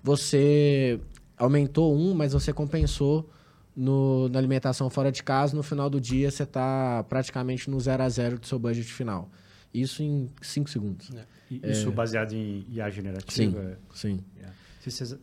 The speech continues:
Speaker 2: é, minha, minha tese é que a gente deve afunilar pra, pra ter uma experiência mais centrada de forma conversacional, né? Que o Bruno falou, de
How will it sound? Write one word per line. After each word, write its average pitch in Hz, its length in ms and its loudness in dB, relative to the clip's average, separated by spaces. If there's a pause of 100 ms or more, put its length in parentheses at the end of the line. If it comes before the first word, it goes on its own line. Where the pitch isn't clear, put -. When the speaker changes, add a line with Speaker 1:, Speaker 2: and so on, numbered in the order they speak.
Speaker 2:
é, 104 320 -12 (420)
minha, 110 220 -8
minha 127 200 -4
tese 123 420 -2
é - 20 -2
que 147 600 -6 (420)
a 117 80 -4
gente 107 260 -8
deve 113 320 0
afunilar 117 680 -2
pra, 120 500 -6 (680)
pra 101 120 -8
ter 123 160 -8
uma 113 60 -4
experiência 113 460 -6
mais 113 280 -2
centrada 120 680 -4 (800)
de 113 100 -16
forma 117 220 0
conversacional, 117 840 -2
né? 98 180 -6
Que 98 100 -18
o 107 40 -14
Bruno 101 260 -10
falou, 104 540 -6 (1080)
de 98 340 -10